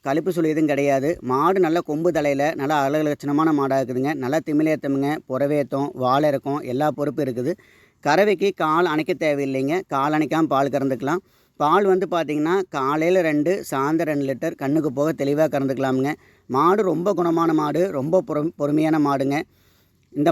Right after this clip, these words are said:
மாட்டினுடைய கறவை வீடியோ வந்து நாம இணைச்சிருக்கிறோம், நீங்க வீடியோ முழுசா பாருங்க.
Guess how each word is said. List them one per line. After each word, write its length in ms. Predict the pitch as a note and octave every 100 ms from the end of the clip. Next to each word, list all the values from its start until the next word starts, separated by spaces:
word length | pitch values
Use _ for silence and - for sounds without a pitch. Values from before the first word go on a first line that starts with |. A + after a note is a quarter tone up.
| D#3+
மாட்டினுடைய 540 | E3+ F#3+ G#3 F#3 F3+ F#3
கறவை 240 | D#3 E3+ E3
வீடியோ 260 | F3 E3+ E3+ D3
வந்து 200 | C#3+ F3+ E3+
நாம 260 | D3 C#3+ C#3 C3 G#2+
இணைச்சிருக்கிறோம், 540 | C#3 D3+ E3 C3+ A#3 E3
நீங்க 180 | C#3+ C#3
வீடியோ 240 | D3+ E3 F3
முழுசா 260 | D3+ D3 E3+ B2
பாருங்க. 300 | C#3 C3+ C#3